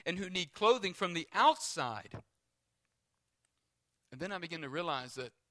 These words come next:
you know, this goes against every, even for the Jew, it goes against their laws of charity. They would not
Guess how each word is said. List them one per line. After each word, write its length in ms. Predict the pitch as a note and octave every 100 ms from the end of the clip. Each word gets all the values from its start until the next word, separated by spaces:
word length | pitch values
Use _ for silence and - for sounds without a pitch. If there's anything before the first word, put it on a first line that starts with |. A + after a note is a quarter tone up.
| -
you 100 | C#3
know, 80 | C3
this 240 | F#3 -
goes 240 | F3 D#3
against 380 | C#3+ D3 D3 - -
every, 540 | E3+ F3+ D3+ B2 A2+ _ _ _ _ _
even 300 | G#3+ G#3 G3
for 180 | - F3
the 120 | C#3
Jew, 360 | A#2 C#3+ A3 D#3+
it 140 | C3+
goes 220 | D#3+ E3+
against 480 | D3 D3+ F#3 - -
their 220 | C#3+ C3+ B2
laws 340 | C#3+ F3 F3+
of 140 | C3+
charity. 580 | - F3 G3 G3+ - A1+ _ _ _ _ _ _ _ _ _
They 220 | B2+ A3
would 240 | A#3 F3 C#3
not 640 | D3 G#3+ A#3+ C3+ - -